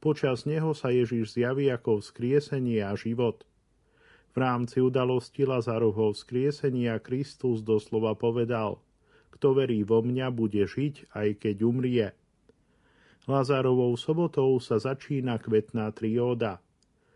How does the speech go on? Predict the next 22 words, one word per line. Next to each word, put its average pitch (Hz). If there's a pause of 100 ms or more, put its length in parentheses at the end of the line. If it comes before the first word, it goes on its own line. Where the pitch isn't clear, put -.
(120)
Lazárova 117
sobota 127
vovádza 127
do 110
svätého 127
týždňa, 127
ktorý 123
prináša 143
dobré 113
správy 123 (560)
o 127
Kristovom 131
víťazstve 131
nad 104
hriechom 120 (240)
a 117
smrťou, 127 (480)
a 143
to 139
prostredníctvom 135
svojho 110
umúčenia 120